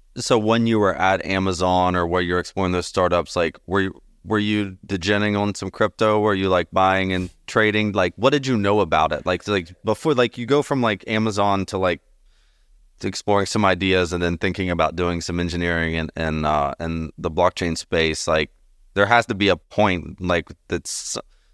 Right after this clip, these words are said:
you were just paying attention, somebody pointed it out, like, you s-, you were trading or you saw Ethereum and saw smart contracts existed, or, like, what was the, what was the whole, like,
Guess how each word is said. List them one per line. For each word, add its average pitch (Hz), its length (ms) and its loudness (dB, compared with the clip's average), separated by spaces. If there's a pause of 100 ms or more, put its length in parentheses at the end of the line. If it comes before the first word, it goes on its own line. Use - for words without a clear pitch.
(220)
you 92 160 0
were 90 100 2
just 85 240 -6
paying 90 180 0
attention, 107 500 0
somebody 85 340 0
pointed 87 340 0
it 87 140 2
out, 95 280 4
like, 82 260 -2
you 87 80 -4
s-, - 260 -8
you 82 320 -4
were 78 180 -4
trading 101 460 0
or 90 100 2
you 85 100 -2
saw 80 340 0
Ethereum 107 600 2
and 87 120 -2
saw 87 140 -2
smart 92 300 -2
contracts 92 500 0
existed, 87 540 -2
or, 82 100 0
like, 78 200 0
what 95 160 2
was 92 180 -2
the, 82 340 2
what 95 160 0
was 98 140 -4
the 92 100 0
whole, 90 300 0
like, 76 240 -2